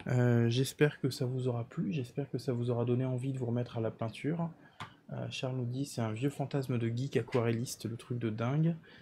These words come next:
C'est assez ouf cet effet aquarelle. Alors attention, hein, l'aquarelle elle coule pas. Si vous retournez l'iPad,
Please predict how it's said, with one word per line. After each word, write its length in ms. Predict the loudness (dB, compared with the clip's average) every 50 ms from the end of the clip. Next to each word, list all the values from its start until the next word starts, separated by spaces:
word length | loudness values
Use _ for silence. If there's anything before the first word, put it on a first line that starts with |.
| -20 -20 -20 -8
C'est 160 | -2 0 0
assez 240 | 0 0 2 4 4
ouf 200 | 4 4 4 4
cet 180 | 2 2 2
effet 180 | 2 4 6 6
aquarelle. 460 | 6 6 4 4 4 6 8 8 8
Alors 180 | 8 6 6 2
attention, 460 | 0 -2 -2 -4 -2 0 0 2 2
hein, 20 |
l'aquarelle 380 | 2 2 4 4 4 6 6 4
elle 120 | 4 2
coule 240 | 0 -2 -2 -2 0
pas. 220 | 0 0 0 0
Si 160 | -2 -6 -6 -6
vous 100 | -6 -6
retournez 380 | -6 -4 -2 0 2 2 4
l'iPad, 500 | 2 2 2 0 0 0 0 0 0 -2